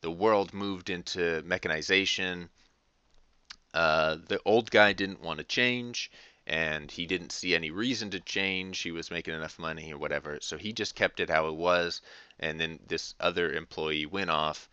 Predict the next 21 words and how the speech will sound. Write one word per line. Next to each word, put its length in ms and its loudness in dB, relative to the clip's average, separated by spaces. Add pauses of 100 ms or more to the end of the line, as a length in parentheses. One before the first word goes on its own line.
(280)
made 280 2
his 240 -2
own 320 -4
slaughterhouse, 920 -2 (560)
and 800 -2
it 120 -10
was 140 -4
all 120 4
mechanized, 760 -2
and 100 -8
then 120 -6
he 160 -8
soon 760 -6 (240)
took 220 -6
over 460 0
all 240 4
of 120 -12
the 80 -14
business, 400 -10
basically. 420 -12 (1400)
So, 580 4